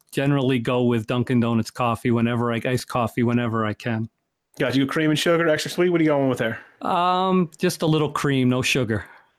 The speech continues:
Speaker 2: Yeah, they, they put about a gallon of sugar in there, so you gotta ease off that one. Uh, last one, cake or pie?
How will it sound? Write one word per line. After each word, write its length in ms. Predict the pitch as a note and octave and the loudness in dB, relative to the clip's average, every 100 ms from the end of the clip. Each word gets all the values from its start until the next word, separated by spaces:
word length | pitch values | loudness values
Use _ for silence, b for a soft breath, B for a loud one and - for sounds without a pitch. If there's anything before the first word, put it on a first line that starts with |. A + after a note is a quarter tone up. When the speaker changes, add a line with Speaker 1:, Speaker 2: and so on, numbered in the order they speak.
| _ | _
Speaker 2:
Yeah, 180 | G#2 F#2+ - | -4 -4 0
they, 240 | C#3+ C#3 | 0 0
they 140 | - C#3+ | -2 -2
put 180 | C3+ C#3 | 0 0
about 160 | B2+ | 0
a 40 | B2 | 0
gallon 280 | B2 B2 | -2 -2
of 60 | A#2+ | -2
sugar 160 | - A#2 | -2 -2
in 80 | A2 | -4
there, 100 | A2 | -6
so 100 | A#2+ | -4
you 60 | |
gotta 100 | A2+ | -4
ease 200 | F#2+ A#2 | -4 -4
off 220 | A#2+ G#2+ - | -2 -2 -2
that 200 | G#2+ G#2 | -4 -4
one. 200 | A2+ A#2+ | -6 -6
Uh, 320 | C3+ C#3 C3+ | -2 -2 0
last 380 | C3 D#3+ E3 - | 2 2 0 0
one, 420 | E3 E3 D#3 D3+ | 2 4 2 2
cake 380 | - E3+ F#3 - | 0 0 -2 -2
or 260 | D3 D3 D3 | 0 2 0
pie? 600 | - - G#2+ F#2 D#2 - | -2 -2 -2 -4 -8 -14